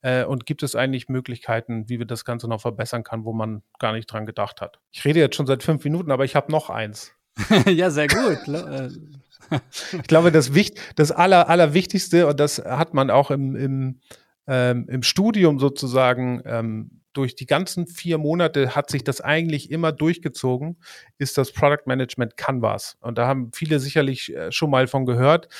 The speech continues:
Speaker 1: Ähm, da geht es einfach auch darum, du hast so ein Canvas-Modell, wo du, wo du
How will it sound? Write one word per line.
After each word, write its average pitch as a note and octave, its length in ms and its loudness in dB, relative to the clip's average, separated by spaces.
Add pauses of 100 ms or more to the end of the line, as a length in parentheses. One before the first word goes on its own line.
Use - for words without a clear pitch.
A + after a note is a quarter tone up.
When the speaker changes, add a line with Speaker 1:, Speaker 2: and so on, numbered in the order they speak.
(240)
Speaker 1:
Ähm, B2+ 220 0
da B2 100 4
geht C#3+ 200 -2
es B2 140 -8
einfach B2+ 320 0
auch C3+ 140 4
darum, C3+ 280 0
du C3 80 2
hast C3 100 0
so C3+ 80 -2
ein A#2+ 100 -4
Canvas-Modell, D3 1080 2
wo C3+ 100 -4
du, B2+ 420 0
wo B2+ 140 -4
du B2 360 -2